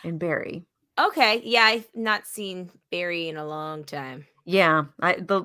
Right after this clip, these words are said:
Speaker 1: it got too dark. I had to stop.
Speaker 2: I, that's, yeah, that's what I understand. But I heard it also, like,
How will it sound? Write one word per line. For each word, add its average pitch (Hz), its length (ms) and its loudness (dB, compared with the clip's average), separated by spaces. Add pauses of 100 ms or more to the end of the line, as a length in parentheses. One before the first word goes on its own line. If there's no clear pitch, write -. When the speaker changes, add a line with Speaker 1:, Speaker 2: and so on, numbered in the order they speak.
(100)
Speaker 1:
it 196 160 2
got 185 220 4
too 190 120 -4
dark. 143 300 -2
I 160 60 0
had 156 180 -6
to 156 80 -12
stop. - 380 -10 (560)
Speaker 2:
I, - 260 -10
that's, 180 480 -2
yeah, 151 280 -4 (360)
that's - 220 -2
what 220 100 2
I 190 100 6
understand. 175 500 0
But 247 100 6
I 302 60 6
heard 392 200 2
it 285 60 -2
also, 277 280 0
like, 190 220 -2